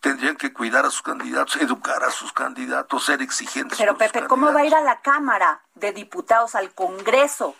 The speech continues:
Speaker 1: Bueno, pues así van.
Speaker 2: Van sin tener ni
Speaker 1: Pues,
Speaker 2: siquiera primaria.
Speaker 1: pues así van. ¿Por qué? Porque la ley lo permite, porque la ley no dice nada al respecto. ¿Y por qué la ley no lo dice? Porque los partidos decidieron que ese tema no era importante.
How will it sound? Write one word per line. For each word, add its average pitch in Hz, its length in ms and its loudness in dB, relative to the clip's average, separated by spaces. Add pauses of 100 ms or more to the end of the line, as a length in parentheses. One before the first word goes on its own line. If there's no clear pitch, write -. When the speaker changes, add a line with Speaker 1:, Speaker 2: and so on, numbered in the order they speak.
(160)
Speaker 1:
Bueno, 180 280 0
pues - 220 -6
así 151 260 -4
van. 202 580 0
Speaker 2:
Van 233 300 2 (100)
sin 233 440 -10
tener 240 380 2
ni 262 40 -10
Speaker 1:
Pues, 262 220 2
Speaker 2:
siquiera 262 340 2
primaria. 233 640 0
Speaker 1:
pues 151 220 -2
así 180 340 -2
van. 240 500 2 (220)
¿Por - 240 0
qué? 214 180 -6
Porque 208 300 -2
la 156 140 2
ley 160 180 -8
lo 208 220 -6
permite, - 720 -6
porque 151 260 0
la 160 180 2
ley 202 200 -4
no 190 160 0
dice 180 300 -6
nada 175 300 0
al - 60 -2
respecto. - 520 -6
¿Y 269 80 -8
por - 480 -4
qué 180 140 -4
la 165 120 2
ley 165 240 -4
no 165 120 -2
lo 160 120 -2
dice? 160 240 -8 (240)
Porque - 220 0
los 135 140 -4
partidos 147 600 -2 (160)
decidieron - 480 -2
que - 120 -2
ese - 120 -10
tema 135 300 -4
no 131 140 -4
era 135 80 -6
importante. - 540 -12